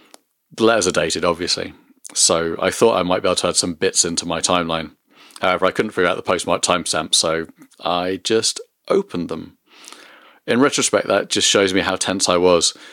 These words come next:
Never mind, I nearly cracked a tooth during the session. Uh, I apparently couldn't work out the D D M M in Roman numerals system, uh, because an idiot.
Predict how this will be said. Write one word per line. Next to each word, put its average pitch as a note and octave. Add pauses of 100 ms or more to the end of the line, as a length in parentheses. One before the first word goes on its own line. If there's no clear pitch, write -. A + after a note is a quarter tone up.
(100)
Never G#2+
mind, F#2
I F2+
nearly F#2
cracked -
a F#2+
tooth -
during F2
the E2+
session. - (800)
Uh, F2+
I F2+
apparently F#2+
couldn't G2
work F#2
out F#2
the F#2
D F#2
D F2
M G2
M F2+
in F2
Roman F2+
numerals F2+
system, E2+
uh, F2
because -
an -
idiot. F2+